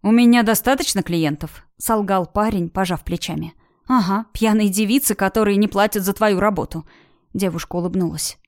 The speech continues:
"И все же линия кривовата". "Нет", — категорически ответил Рэй, взял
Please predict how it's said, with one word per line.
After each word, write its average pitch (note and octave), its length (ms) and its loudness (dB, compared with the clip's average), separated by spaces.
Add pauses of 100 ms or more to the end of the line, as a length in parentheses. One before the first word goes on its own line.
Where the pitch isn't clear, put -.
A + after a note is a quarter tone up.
(160)
"И A#3+ 120 0
все E4+ 320 -2
же F3+ 420 -8
линия B3+ 400 4
кривовата". E3+ 640 -2 (380)
"Нет", — D#3 440 -4 (240)
категорически F#3+ 680 -4
ответил E3+ 420 -6
Рэй, G3+ 320 -2 (460)
взял F#3+ 400 0